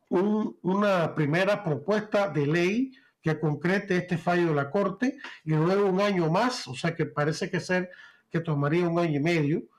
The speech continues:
todo este proceso para aprobarlo. Ese es el primer punto. O sea que todavía esto no se, no se convierte en ley, va a tomar tiempo, pero el tiempo va corriendo y hay que actuar. Segundo, el tribunal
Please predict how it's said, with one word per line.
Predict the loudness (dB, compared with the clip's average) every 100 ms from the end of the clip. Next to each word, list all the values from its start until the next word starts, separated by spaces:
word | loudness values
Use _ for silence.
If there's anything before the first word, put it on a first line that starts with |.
| _ _
todo | -2 0 0
este | -2
proceso | -2 -2 -2 -2 -2 -4 -8 _ _ -20 _ -2
para | 0 2
aprobarlo. | 0 0 2 2 0 -6 -4
Ese | -2 0
es |
el | 0
primer | 0 0 -2 0
punto. | 0 0 -4 -12 _ _ _ -20 -20 -20 _
O | -4 -2
sea | 0 0 0
que | -2
todavía | 0 0 2 2 2
esto | 0 -2 0
no | 0
se, | -2 -6 -4
no | -2
se | -2 -2
convierte | -2 -2 -2
en | 0
ley, | 0
va | 0
a | 0
tomar | 0 0 -2
tiempo, | -2 -2 -4 -2
pero | 0 2 2 0 -2 -8 _ _ _ -6
el | -4 -2
tiempo | -2 0
va | 2 0
corriendo | 0 0 0 0 2 0
y | 0
hay | 0
que | -2
actuar. | -2 0 0 -2 -14 -20 -12
Segundo, | -4 0 2 0 -2 -8 _
el | -2 -2 0
tribunal | 0 2 2 2